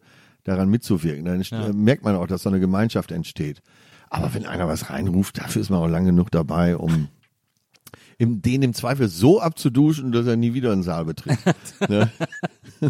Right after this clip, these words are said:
Speaker 2: Und hast du, äh, was, äh, äh, wenn du dann so dein Programm ausprobierst oder so, äh, also du sitzt ja dann irgendwie, äh, und schreibst das, äh, schreibst du auch mit Leuten zusammen, schreibst Teile alleine,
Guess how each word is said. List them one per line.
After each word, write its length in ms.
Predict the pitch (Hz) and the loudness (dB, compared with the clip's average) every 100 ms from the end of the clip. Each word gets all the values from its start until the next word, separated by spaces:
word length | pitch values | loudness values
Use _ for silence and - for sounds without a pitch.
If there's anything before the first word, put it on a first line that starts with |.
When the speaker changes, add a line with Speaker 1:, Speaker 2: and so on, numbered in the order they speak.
| - 220 269 214 | 0 -2 -2 -6
Speaker 2:
Und 100 | 165 | -2
hast 220 | 160 175 202 | -2 -2 -2
du, 40 | 180 175 | 0 0
äh, 220 | - 151 147 - 165 156 | 0 0 0 -6 -14 -2
was, 220 | 151 - | 0 0
äh, 60 | 151 | -4
äh, 540 | 143 135 135 135 135 | 2 2 2 -2 -2
wenn 140 | 139 | -4
du 60 | 139 | -2
dann 160 | 135 131 | -4 -2
so 120 | 131 | -4
dein 240 | 123 123 | -2 -6
Programm 260 | 120 120 123 | -6 -2 0
ausprobierst 680 | 123 143 - 156 165 165 - | 2 2 2 2 4 4 2
oder 140 | 160 151 | 0 0
so, 300 | 147 175 208 | 2 2 2
äh, 320 | 127 131 131 | 2 2 2
also 260 | 127 120 | -2 -4
du 120 | 113 113 | -4 -4
sitzt 240 | 131 - | -4 -4
ja 60 | 131 | -2
dann 200 | 123 120 | -2 -2
irgendwie, 440 | 110 113 113 113 | -4 -2 -2 -2
äh, 260 | 113 101 113 | -4 -4 -4
und 160 | 113 | -4
schreibst 420 | - 139 151 - | -2 0 0 0
das, 300 | 131 127 - | 0 2 0
äh, 140 | 104 110 | -4 -6
schreibst 280 | - 123 - | -4 -6 -4
du 40 | |
auch 80 | 120 | -4
mit 140 | 120 | -4
Leuten 240 | 123 127 120 | -2 -2 -2
zusammen, 400 | 123 143 147 147 | -4 -4 -2 -4
schreibst 340 | - 120 - | -6 -8 -6
Teile 220 | 131 123 | -4 -2
alleine, 460 | 98 123 131 143 131 | -2 -2 0 0 -2